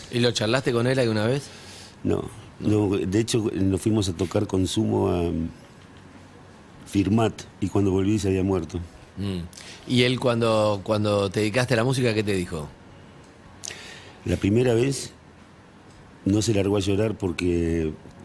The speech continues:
Speaker 2: porque era macho, ¿viste?
Speaker 1: Claro, esa cosa de antes.
Speaker 2: Pero era, era, viste que siempre el, el, el ser músico era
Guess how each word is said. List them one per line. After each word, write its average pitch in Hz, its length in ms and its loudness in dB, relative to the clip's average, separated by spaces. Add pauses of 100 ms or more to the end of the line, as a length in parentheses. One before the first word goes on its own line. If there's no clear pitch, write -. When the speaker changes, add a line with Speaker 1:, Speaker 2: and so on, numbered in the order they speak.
(160)
Speaker 2:
porque 80 240 -2
era 90 120 2
macho, 87 520 -2
¿viste? 95 260 -4
Speaker 1:
Claro, 98 220 2
esa 92 220 -2
cosa 92 260 -2
de 90 140 2
antes. 90 300 -2
Speaker 2:
Pero 107 240 4
era, 110 260 2
era, 98 600 2 (180)
viste 107 280 0
que 90 180 0
siempre 110 560 -2
el, 95 80 0
el, 87 440 -2
el 82 120 -2
ser - 220 0
músico 101 540 2
era 82 440 0